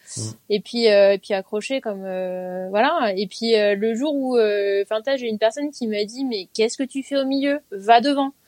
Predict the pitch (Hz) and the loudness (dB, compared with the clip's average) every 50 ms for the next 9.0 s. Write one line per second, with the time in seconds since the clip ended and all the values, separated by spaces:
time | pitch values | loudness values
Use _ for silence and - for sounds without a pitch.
0 | _ _ _ _ _ _ _ _ - - - 202 190 202 196 196 214 247 262 254 | _ _ _ _ _ _ _ _ -16 -12 -8 -4 -2 -2 -2 -2 -2 0 0 -2
1 | 226 208 208 190 185 214 196 185 190 - - 202 196 190 202 247 240 - - 185 | -2 -4 -6 -8 -8 -6 -8 -8 -8 -8 -6 -6 -6 -4 -4 -6 -6 -8 -12 -14
2 | - - 190 185 185 196 214 233 233 - 202 180 180 175 175 185 190 - - - | -10 -10 -8 -8 -6 -6 -6 -6 -6 -6 -6 -6 -6 -6 -8 -10 -14 -12 -8 -6
3 | 240 233 233 208 196 196 196 208 214 - 202 202 - - 277 285 294 285 285 285 | -4 -4 -4 -4 -6 -8 -8 -10 -10 -8 -8 -6 -6 -6 -8 -8 -6 -6 -6 -2
4 | 294 311 302 277 254 226 214 214 202 - - 220 214 214 - 269 277 277 269 262 | 0 0 0 0 0 -4 -4 -4 -4 -2 0 0 0 2 2 4 6 6 6 6
5 | 240 226 220 214 208 - 240 240 _ - 294 285 - - 269 240 233 226 220 208 | 6 6 4 2 4 2 2 0 _ -4 -6 -4 -4 -2 -2 0 0 2 0 0
6 | 208 208 - 220 226 233 240 247 247 262 294 311 302 277 226 208 196 190 185 180 | 0 0 0 0 2 2 2 4 4 4 4 4 4 4 4 2 0 -4 -10 -12
7 | - _ _ _ _ _ _ - - 220 208 220 220 208 220 208 208 - - - | -14 _ _ _ _ _ _ -6 -4 -4 -2 -2 -2 -2 -4 -6 -6 -8 -10 -6
8 | - 240 240 240 220 220 220 247 233 - 262 254 233 220 220 - 269 285 320 403 | -2 0 0 0 0 -2 -6 -6 -6 -6 -4 -4 -4 -4 -2 0 2 4 4 2